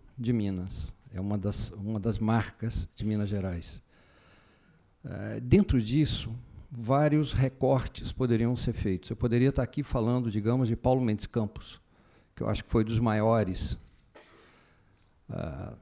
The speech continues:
talvez não tão bom quanto Rubem Braga, mas me parece que era um cronista que tocava mais cordas, não é?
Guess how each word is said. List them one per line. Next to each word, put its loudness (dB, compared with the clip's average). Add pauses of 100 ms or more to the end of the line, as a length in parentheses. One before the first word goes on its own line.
(1400)
talvez 4
não 6
tão 2
bom 6
quanto -2
Rubem 2
Braga, 4
mas -2 (280)
me -4
parece 4
que 0 (540)
era 6
um 4
cronista 4
que 2
tocava 6
mais 2
cordas, 4 (100)
não -2
é? 0